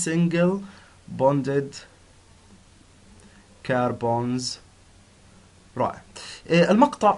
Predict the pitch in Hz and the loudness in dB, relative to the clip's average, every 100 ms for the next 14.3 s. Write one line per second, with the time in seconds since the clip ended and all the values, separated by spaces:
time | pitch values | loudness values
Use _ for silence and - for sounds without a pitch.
0 | - 151 151 151 - 233 220 - 123 135 | 0 -2 0 0 0 0 0 -2 -2 0
1 | 175 - - - 135 127 127 139 127 147 | -2 -8 -18 -4 -2 0 0 0 0 -2
2 | 135 123 131 127 127 135 123 127 143 160 | -2 -4 -4 -2 0 0 0 0 -2 0
3 | 160 196 - 220 143 147 160 196 190 151 | 2 2 2 2 0 0 2 2 2 -2
4 | 143 170 175 175 - - - - 151 123 | 0 2 2 2 -4 -14 -6 0 0 0
5 | 120 110 165 175 - - - 139 139 139 | -2 -2 -2 -4 -18 -16 -6 0 0 0
6 | 135 131 131 127 170 175 143 143 127 131 | 0 0 0 0 -2 -2 -2 -2 -2 -2
7 | 120 - - 202 180 175 175 170 120 113 | -2 -4 -4 0 0 0 -2 -2 -2 -4
8 | 147 175 180 190 175 - - 160 127 143 | -2 -2 0 -2 -4 -10 0 0 2 -2
9 | 143 147 - - - 123 139 127 123 127 | -2 -4 -6 -12 -16 -6 -4 -2 -2 -4
10 | 127 123 123 113 98 135 143 - - - | -4 -6 -4 -4 -4 -4 -8 -16 -20 -16
11 | - 127 123 131 135 - - - - - | 0 2 4 4 2 0 -10 -18 -20 -20
12 | - - 135 120 143 139 147 151 127 120 | -20 -8 -4 -2 -2 -2 -2 -4 -6 -6
13 | - 139 127 120 113 127 123 143 156 151 | -2 -4 -2 -4 -4 -4 -4 -4 -6 -2
14 | 151 180 | 0 0